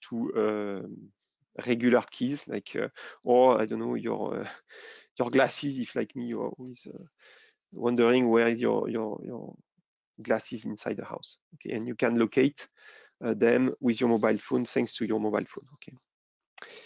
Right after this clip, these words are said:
Um, okay, then, uh, the phone O S, we already talked about that. So, um, uh, from twenty twenty, uh, digital key is also available on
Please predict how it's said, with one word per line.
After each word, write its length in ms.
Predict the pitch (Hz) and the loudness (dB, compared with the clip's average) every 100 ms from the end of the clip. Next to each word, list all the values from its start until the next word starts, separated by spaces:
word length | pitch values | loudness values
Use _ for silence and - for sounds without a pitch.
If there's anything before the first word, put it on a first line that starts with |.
| - - - _ _ _ - | -20 -20 -20 _ _ _ -2
Um, 1300 | 135 135 135 131 127 127 123 123 123 123 240 240 - - - | 4 6 6 6 6 4 0 0 0 -2 -4 -10 -14 -2 0
okay, 220 | 160 - | 4 6
then, 300 | 151 180 175 - | 6 6 2 4
uh, 680 | 131 127 127 123 123 113 113 | 6 8 8 8 6 4 4
the 600 | 127 120 120 117 113 113 | 4 6 6 6 4 2
phone 240 | - 135 | 4 6
O 100 | 123 | 8
S, 320 | 127 151 - | 6 4 0
we 100 | 117 | -2
already 400 | 113 117 110 127 120 | 2 2 0 -4 -4
talked 240 | 127 - | -6 -4
about 240 | 120 113 | 0 2
that. 220 | 131 147 - | 4 2 -2
So, 540 | - 117 110 107 104 | -6 -2 2 4 4
um, 320 | 101 101 98 - _ _ _ _ _ - - | 0 -6 -10 -16 _ _ _ _ _ -12 -6
uh, 800 | 120 120 120 131 117 107 - - | -4 -2 -4 -4 -6 -6 -8 -10
from 320 | - - 123 | -4 0 0
twenty 320 | 120 127 117 131 | 2 -2 0 -2
twenty, 720 | 127 113 - 117 117 139 - - | 0 0 -2 2 4 4 2 -2
uh, 640 | 107 107 104 107 110 - - | -2 -2 -2 -4 -4 -6 -8
digital 360 | 113 110 107 107 | -10 0 0 2
key 220 | - 127 | 4 4
is 120 | 101 | 4
also 240 | 110 - | -2 0
available 520 | 113 110 104 110 120 123 | 2 4 4 4 4 4
on 220 | 107 104 | 2 0